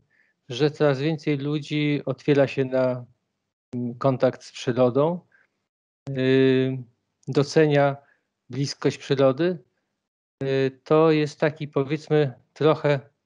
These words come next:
troszkę idealistyczno-duchowy aspekt. Y, ludzie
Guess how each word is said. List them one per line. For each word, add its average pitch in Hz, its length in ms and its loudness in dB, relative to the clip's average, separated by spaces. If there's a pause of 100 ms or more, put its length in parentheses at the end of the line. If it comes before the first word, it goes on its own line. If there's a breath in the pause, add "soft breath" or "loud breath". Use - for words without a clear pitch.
(840)
troszkę - 440 -2 (420)
idealistyczno-duchowy 139 1800 0 (460)
aspekt. 160 580 -2 (720 soft breath)
Y, 139 600 2 (200)
ludzie 156 840 2